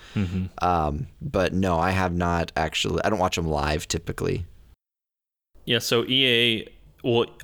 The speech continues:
Speaker 1: I don't know when they split off, but it's been a, at least a few years that E A kinda said, "We're not gonna be a part of E three, but we're still gonna be a part of E three 'cause we're gonna do it right around the same time. It's just gonna be our own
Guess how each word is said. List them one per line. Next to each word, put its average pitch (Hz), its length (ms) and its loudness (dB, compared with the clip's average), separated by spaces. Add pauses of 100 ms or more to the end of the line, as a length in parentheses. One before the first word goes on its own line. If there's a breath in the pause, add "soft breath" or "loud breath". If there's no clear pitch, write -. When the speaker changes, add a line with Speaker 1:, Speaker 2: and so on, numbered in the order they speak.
Speaker 1:
I 139 80 2
don't 180 160 -4
know 117 100 2
when 110 220 0
they 117 100 2
split 117 280 0
off, 120 280 0
but - 140 -2
it's 117 160 0
been 113 140 2
a, 95 120 -2 (160)
at 101 120 0
least 110 240 -2
a - 40 -12
few 95 220 -2
years 95 540 -2
that 98 240 -2
E 107 80 0
A 90 80 -2
kinda 92 260 -8
said, 92 320 -2 (600 loud breath)
"We're 110 120 -2
not 101 160 0
gonna 98 220 -2 (300)
be 101 260 2
a 80 60 -2
part - 300 -4
of 90 120 -6
E 87 140 -2
three, 104 440 0
but 90 340 -2 (580 loud breath)
we're 107 120 -2
still 95 240 -2
gonna 92 160 0
be 90 120 0
a 90 60 0
part 92 220 -2
of 85 80 0
E 82 80 -4
three 92 400 -2
'cause 92 200 -6
we're 95 80 -4
gonna 92 180 -2
do 95 140 -2
it - 200 -2
right 104 360 -2
around 92 200 -2
the 95 60 -4
same 90 280 -2
time. 104 440 0
It's 92 160 0
just - 180 0
gonna 95 140 -2
be 95 160 0
our 90 180 -2
own 95 500 0